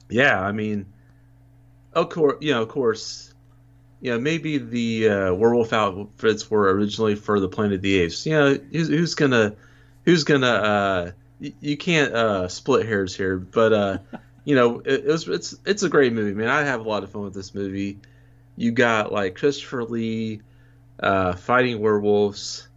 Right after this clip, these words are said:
and it's kinda, it, they kinda try to put the Lost Boys kinda spin on werewolves in this movie.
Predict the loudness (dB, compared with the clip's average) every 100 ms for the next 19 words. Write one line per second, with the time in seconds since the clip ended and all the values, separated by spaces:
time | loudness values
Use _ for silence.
0 | _ _ -6 0 2 0 -2 -2 -2 2
1 | 0 0 -6 -8 -4 -4 0 0 0 -2
2 | -2 0 0 -2 -6 -2 -2 -2 -6 -16
3 | -20 _ -20 _ _ -20 -2 2 2 2
4 | -2 2 0 0 -4 2 2 2 -8 -6
5 | -4 -6 -6 -2 -2 0 -2 0 0 2
6 | 2 0 -4 -4 -4 -4 0 0 0